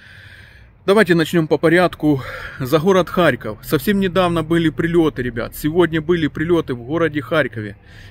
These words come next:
Сильнейшие, просто сильнейшие прилёты. Уже сообщают, что были попадания в жилые дома. Салтовский район и другие, ребят. Салтовка и другие. Обязательно всё вам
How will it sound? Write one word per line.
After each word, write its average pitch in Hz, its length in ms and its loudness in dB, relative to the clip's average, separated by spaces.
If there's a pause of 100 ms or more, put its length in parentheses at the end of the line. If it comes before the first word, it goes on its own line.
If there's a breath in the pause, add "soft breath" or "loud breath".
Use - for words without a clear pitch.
Сильнейшие, 202 920 0
просто 170 480 -2
сильнейшие 170 720 -6
прилёты. 170 560 -2 (320 loud breath)
Уже 180 200 2
сообщают, 180 480 0
что - 160 -8
были 170 220 -2
попадания 156 540 -4
в 131 60 -6
жилые 165 480 0
дома. 151 480 -4 (160 soft breath)
Салтовский 175 800 -2
район 160 420 -2
и 175 80 -4
другие, 175 460 -4
ребят. 120 320 -6
Салтовка 165 480 -4
и 156 60 -4
другие. 160 360 -6 (1300 loud breath)
Обязательно 175 640 4
всё 180 280 2
вам 139 220 -2